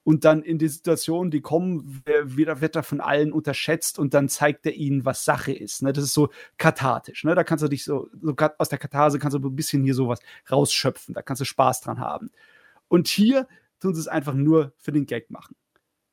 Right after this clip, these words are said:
Und jedes Mal, wenn dann, äh, Maple was rauszieht und die anderen Leute ihnen nur die Kinnlade runterfassen, äh, fallen, dann muss ich lauthals lachen.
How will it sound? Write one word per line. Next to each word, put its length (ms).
Und 220
jedes 300
Mal, 260
wenn 160
dann, 240
äh, 220
Maple 360
was 220
rauszieht 540
und 80
die 100
anderen 300
Leute 240
ihnen 160
nur 120
die 120
Kinnlade 500
runterfassen, 580
äh, 220
fallen, 300
dann 100
muss 140
ich 100
lauthals 480
lachen. 360